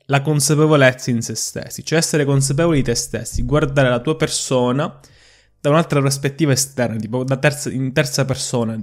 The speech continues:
una visuale di terza persona. Questo che significa? Significa che quando tu stai sbagliando qualcosa, devi capire se stai sbagliando qualcosa e cosa stai sbagliando, cosa puoi fare per migliorare.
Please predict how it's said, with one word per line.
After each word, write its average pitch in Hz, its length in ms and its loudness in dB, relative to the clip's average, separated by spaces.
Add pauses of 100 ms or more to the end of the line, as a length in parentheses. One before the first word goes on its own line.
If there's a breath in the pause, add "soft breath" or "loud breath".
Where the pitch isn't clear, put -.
una 139 180 2
visuale 147 340 0
di 139 80 0
terza 135 240 -6
persona. - 500 -8 (240)
Questo 185 160 0
che 147 80 0
significa? 127 340 -4
Significa 160 280 0
che 117 60 -4
quando 180 200 2
tu 170 60 0
stai 147 160 0
sbagliando 117 880 -2 (240 loud breath)
qualcosa, 113 440 -4
devi 165 260 2
capire 139 500 0
se 123 80 -6
stai 113 160 -8
sbagliando 107 320 -6
qualcosa 139 340 -8
e 135 100 -14
cosa 165 200 -2
stai 135 180 -6
sbagliando, 110 600 -10
cosa 160 260 0
puoi 139 160 0
fare 131 280 0
per 113 120 -4
migliorare. 110 600 -6